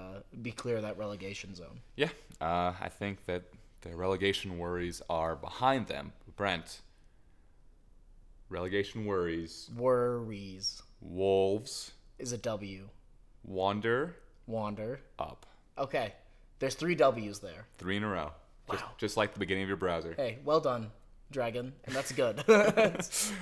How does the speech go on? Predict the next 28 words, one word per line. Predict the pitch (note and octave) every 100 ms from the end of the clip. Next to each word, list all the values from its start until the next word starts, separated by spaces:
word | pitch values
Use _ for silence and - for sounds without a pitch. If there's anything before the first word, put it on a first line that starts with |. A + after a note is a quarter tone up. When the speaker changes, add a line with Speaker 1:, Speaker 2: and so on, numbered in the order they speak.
| E3
Speaker 2:
<laughs> | D3+ - - - - - G#2
Wolverhampton | A2 D3 F#3+ F3 E3+ E3
Wanderers, | G2 D#2+ D2 D2 - - - - - - - - - - - - - -
five | - G2+ A#2 C3 B2+
one | F#2+ G2+ G2+ G2 G2+ G2 - - - - - - _
and | - F#2
one | E2+ - G1+ - - -
in | E2
their | E2
last | E2 E2 - -
seven | F#2+ G#2 A#2+ A2+
matches | G2 F2 - E2+ E2
in | -
the | F2+
Premier | - C#2
League. | G#1+ G1+ -
Speaker 1:
Not | B2+ C3+ C3+
too | C3+
bad. | A#2+ G2 F2+ - -
Um, | A#2+
Speaker 2:
No. | B2 B2 A#2+ D3 G2 - - - - -
Speaker 1:
y-, | D#3 D3+ -
in | E3+
fact, | F3+ E3+
I | D#3+ E3+
would | D#3
say | C3
good. | A2+ A#2